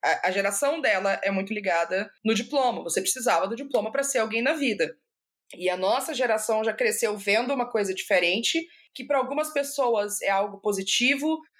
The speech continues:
pra outras não, e aí depende muito do, do local de, de, de privilégio ou falta de privilégio que você fala, de que você não, entre aspas, precisa de um diploma dependendo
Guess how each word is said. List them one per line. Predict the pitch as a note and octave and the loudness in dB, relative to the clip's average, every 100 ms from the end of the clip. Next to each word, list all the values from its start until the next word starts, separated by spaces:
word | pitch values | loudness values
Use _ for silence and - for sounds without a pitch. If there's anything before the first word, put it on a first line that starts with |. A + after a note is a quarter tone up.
| _ _ | _ _
pra | B3 A3 | 0 2
outras | G#3 A3 G#3+ G3+ | 2 0 -2 -4
não, | G3+ F#3 A#3 C4 | 0 2 4 2
e | G#3 | 2
aí | F#3+ | 2
depende | F#3+ A3 G3+ | 2 0 0
muito | G3+ A3 C4+ | 0 0 0
do, | A#3 G#3 | 2 2
do | G3+ | 2
local | G3 G3 F#3+ A3 | 0 2 2 2
de, | A#3 A3+ | 0 -4
de, | G3+ - | -6 -8
de | - G3 | -6 -4
privilégio | G#3 G#3 G3+ F3 A#3+ G#3+ | -2 -2 2 2 2 -2
ou | |
falta | G3 F#3 | 0 0
de | G3+ G3+ | 0 -2
privilégio | G3+ F#3+ E3 F3 | 0 4 4 4
que | |
você | F#3 F3+ | 0 0
fala, | - E3 D#3+ G3 B3+ C4+ _ _ _ | -2 0 2 2 -2 -6 _ _ _
de | F#3+ G#3+ | 0 0
que | G#3+ A#3+ | 0 0
você | G#3+ A#3+ B3 | 2 2 0
não, | A#3+ A#3 C4+ | 0 2 2
entre | B3+ C4 | 0 2
aspas, | G3+ F#3+ F#3+ - _ _ - | 2 2 -2 -6 _ _ -2
precisa | G#3 G#3 G3+ - - A3+ C#4 C#4+ F4 G4+ A4+ _ _ _ | 2 4 2 -2 0 2 2 2 2 2 0 _ _ _
de | - | 0
um | A#3+ | 2
diploma | A#3 A#3+ - A3 G#3 A3+ D4 D4+ | 2 0 -2 0 2 2 0 0
dependendo | A3 G#3+ C4 B3+ A#3+ A3+ A#3+ C#4 D4+ | -2 0 0 0 2 2 4 2 0